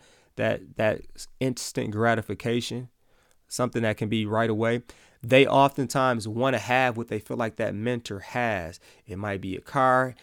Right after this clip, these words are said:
it might be money, it might be a, a certain type of status. And I think at times that can be a little immature in how you pick your mentors, because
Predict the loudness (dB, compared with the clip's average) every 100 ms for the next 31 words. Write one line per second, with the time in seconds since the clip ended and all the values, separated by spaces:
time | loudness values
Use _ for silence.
0 | _ -10 -8 -6 -6 -8 -8 -4 -2 -2
1 | -2 -2 -2 -4 -4 -6 -6 -6 -6 -6
2 | -2 0 2 0 -2 0 0 -4 -6 -2
3 | -2 -2 -6 -16 -20 -20 -12 0 2 4
4 | 2 4 2 4 2 4 4 2 2 2
5 | 0 2 0 0 -2 -4 -4 -4 -2 0
6 | -2 -2 -2 -2 -4 -12 -14 -4 -2 -2
7 | -8 _ -20 -20 _ 2 4 6 4 4
8 | 0 -4 -6 0 2 2 -2